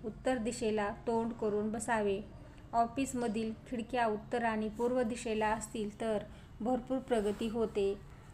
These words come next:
व्यावसायिकांनी झोपताना उत्तरेला पाय करून झोपावे, म्हणजेच व्यवसायात भरपूर लाभ होतो.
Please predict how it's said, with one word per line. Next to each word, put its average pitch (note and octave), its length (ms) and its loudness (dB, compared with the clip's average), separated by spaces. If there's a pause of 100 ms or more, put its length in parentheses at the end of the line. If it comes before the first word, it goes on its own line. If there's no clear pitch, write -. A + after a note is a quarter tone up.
(120)
व्यावसायिकांनी B3 920 4 (220)
झोपताना A#3+ 580 0
उत्तरेला A3+ 600 4
पाय A3 320 4
करून G#3+ 380 0
झोपावे, A3 560 2 (480)
म्हणजेच A3 520 2 (120)
व्यवसायात A3+ 600 4
भरपूर G#3+ 520 -2
लाभ G#3+ 400 2
होतो. G#3+ 440 0